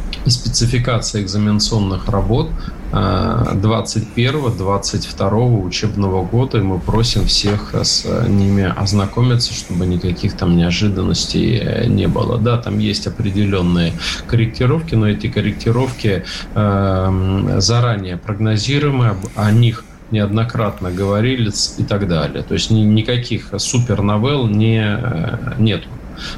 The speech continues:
Второй момент. По поводу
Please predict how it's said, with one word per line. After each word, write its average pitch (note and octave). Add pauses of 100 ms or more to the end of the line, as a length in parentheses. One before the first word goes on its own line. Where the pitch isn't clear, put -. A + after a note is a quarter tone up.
Второй C3
момент. F#2 (640)
По G#2+
поводу G#2